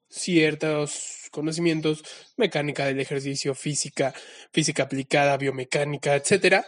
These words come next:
pues empiezas a ver las cosas de diferente forma y dices, "Qué pendejo estaba". Pero ahora, esas creencias pendejas que tú dices,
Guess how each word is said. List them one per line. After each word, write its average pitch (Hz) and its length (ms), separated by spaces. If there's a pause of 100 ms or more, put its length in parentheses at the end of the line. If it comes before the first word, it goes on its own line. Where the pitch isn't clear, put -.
(560)
pues - 320
empiezas 247 380
a 233 40
ver 220 160
las 240 180
cosas 190 680
de 170 80
diferente 185 360
forma 175 460 (320)
y 196 60
dices, 185 240
"Qué 170 100
pendejo 151 400
estaba". 202 560 (300)
Pero 233 180
ahora, 233 480 (2500)
esas 180 340
creencias 170 500
pendejas 156 480
que 143 100
tú 151 120
dices, - 320